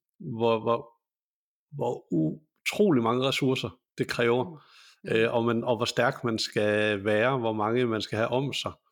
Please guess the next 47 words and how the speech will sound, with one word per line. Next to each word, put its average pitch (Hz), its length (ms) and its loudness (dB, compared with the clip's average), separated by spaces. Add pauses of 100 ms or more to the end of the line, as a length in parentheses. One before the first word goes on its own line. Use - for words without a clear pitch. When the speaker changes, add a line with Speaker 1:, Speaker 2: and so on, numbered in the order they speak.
(380)
Speaker 1:
hvor 110 220 2
Speaker 2:
Mm. 156 80 -6
Speaker 1:
god 147 200 2
man 123 100 2
skal 127 140 0
være 120 100 4
til 131 100 -2
at 113 60 0
holde 117 160 2
hovedet 131 280 2
koldt, 151 280 -2 (100)
hvor 113 140 -2
god 135 240 -2
man 117 80 -2
skal - 120 -4
Speaker 2:
Mm. 117 60 2
Speaker 1:
være 120 120 4
til - 120 -4
at 117 100 2
have 110 100 -2
styr 135 320 0
på 113 60 -6
fakta. 120 460 -4 (600)
Speaker 2:
Mm. 156 280 -14 (360)
Speaker 1:
Og, 113 240 0
og 117 220 -4
det 135 520 4
synes - 520 0
jeg 113 80 -4
faktisk 113 240 0
ikke, 123 180 -2
man 110 160 -2
kan 110 160 -2
forvente 113 500 0
af 107 300 -4
de 110 200 -4
fleste, 120 380 -2 (1300)
øh, 101 400 0
mennesker, 110 400 -2 (360)
øh, 104 340 0
Speaker 2:
Mm. 123 140 -8
Speaker 1:
og, 107 200 0
og, 113 200 0
og 107 160 0
have 113 120 2
de 127 140 2
ressourcer. 120 640 0